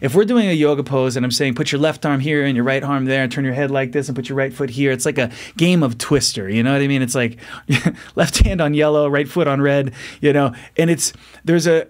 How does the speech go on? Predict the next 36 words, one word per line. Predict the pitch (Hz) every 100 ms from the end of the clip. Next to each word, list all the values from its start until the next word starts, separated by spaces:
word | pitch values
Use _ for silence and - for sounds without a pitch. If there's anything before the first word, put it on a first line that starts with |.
| -
there's | 165 160
an | 160
awkwardness | 170 180 175 156 123 117 -
to | - 101
it. | 95
Why? | 135 170 139 101 - - - - - 135
Because | 143 147 143 143 - - _ _ _ _ _ _ _ _ - 220
the, | 135 147 139 127 139 -
the | 143 135
way | 135 196 233 233
in | 233 185
which | 165
we're | 151
thinking | 139 160 160
about | 143 131
the | 127
body | 120 123 120 113 113 - -
is | 151 151 123
dissective. | 139 131 127 - 165 156 - 135 120 101 107 - - -
I'm | 120
making | 120 120 123
this | 110
word | 120 110 104
up. | 101 - - - -
It's | 127 135
dissective | 135 131 - 160 - - 123 98 - -
and | 127
dissecting. | 127 123 - 131 - 143 143 117 98 - - - -
In | 139
other | 151 147
words, | 139 131
our | 147 135 127
consciousness, | 123 190 208 180 - 143 156
when | 160
I |
say | 196 190